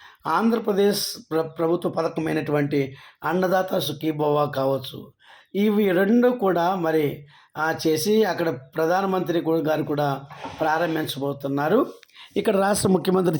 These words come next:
చేతుల మీదుగా మరి ప్రారంభించబోతున్నారు. ఒకేసారి ఈ రెండు డబ్బులు రైతుల ఖాతాలో వేయబోతున్నారు. ఎంతో కాలంగా రైతులు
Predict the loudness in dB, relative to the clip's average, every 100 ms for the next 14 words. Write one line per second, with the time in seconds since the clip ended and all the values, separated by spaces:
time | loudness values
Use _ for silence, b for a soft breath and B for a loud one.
0 | 2 2 2 0 0 0 0 -2 -4 -12
1 | B B -2 -2 0 0 0 0 -2 -2
2 | -2 -4 -2 -2 -2 0 0 0 0 -2
3 | -2 -4 -6 b b b 0 2 4 4
4 | 4 2 0 2 2 4 4 2 2 0
5 | 0 0 0 0 2 0 -4 -10 B B
6 | -2 2 2 2 2 0 0 0 2 0
7 | 0 0 0 0 0 0 0 0 0 -2
8 | -6